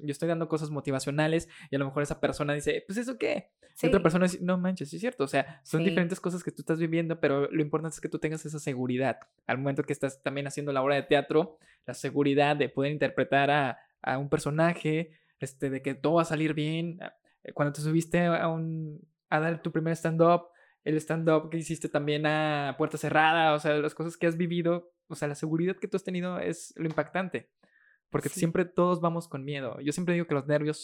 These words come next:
Speaker 1: son buenos,
Speaker 2: Sí.
Speaker 1: de que algo bueno pasar o algo
Speaker 2: Ujú.
Speaker 1: malo.
Speaker 2: Sí, y aparte el miedo, luego dicen, es como un,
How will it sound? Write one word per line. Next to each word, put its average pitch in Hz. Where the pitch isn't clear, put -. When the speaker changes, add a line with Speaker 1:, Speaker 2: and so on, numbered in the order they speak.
Speaker 1:
son 170
buenos, 147
Speaker 2:
Sí. 185
Speaker 1:
de 131
que 135
algo 139
bueno 143
pasar -
o 120
algo 120
Speaker 2:
Ujú. 123
Speaker 1:
malo. 135
Speaker 2:
Sí, 226
y 240
aparte 240
el 294
miedo, 277
luego 269
dicen, 269
es 233
como 254
un, 220